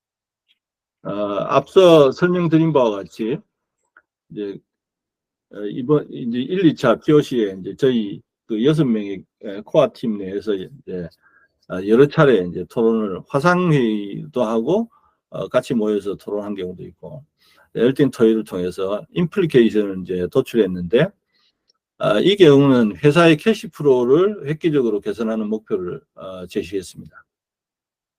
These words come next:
아, 중견 중소기업, 어, 각 회사들의, 어, 획기적 성과 향상을 위한, 어, 혁신의 계기로 활용되었으면 하는, 어, 기대를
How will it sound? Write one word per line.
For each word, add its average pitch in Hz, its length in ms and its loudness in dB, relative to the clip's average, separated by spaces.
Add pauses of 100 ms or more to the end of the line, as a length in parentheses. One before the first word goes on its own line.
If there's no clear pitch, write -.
(360)
아, - 120 -6
중견 180 400 4
중소기업, 147 640 2 (240)
어, 98 260 -10
각 151 320 -6
회사들의, 113 800 -2 (600)
어, - 180 -10
획기적 226 380 4
성과 151 520 2 (200)
향상을 131 480 0
위한, 123 420 -4 (400)
어, 104 100 -10
혁신의 160 460 -4
계기로 101 680 -6
활용되었으면 127 760 -2
하는, 107 400 -6
어, 90 480 -8
기대를 90 520 0